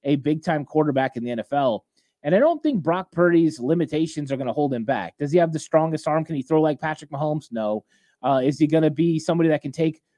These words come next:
a lot of physical contact? No. Is he gonna be able to run like, you know, any of these other big-time quarterbacks that can run? No. Uh, but he doesn't have to be, because his limitations are not enough to stop him from being a big quarterback.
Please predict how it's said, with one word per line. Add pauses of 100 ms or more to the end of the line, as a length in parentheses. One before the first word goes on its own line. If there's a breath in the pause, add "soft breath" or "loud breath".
(140)
a
lot
of
physical
contact? (380)
No.
Is
he
gonna
be
able
to
run
like, (360)
you
know, (380)
any
of
these
other
big-time
quarterbacks
that
can
run? (200)
No. (380)
Uh,
but
he
doesn't
have
to
be, (360)
because
his
limitations
are
not
enough
to
stop
him
from
being
a
big
quarterback.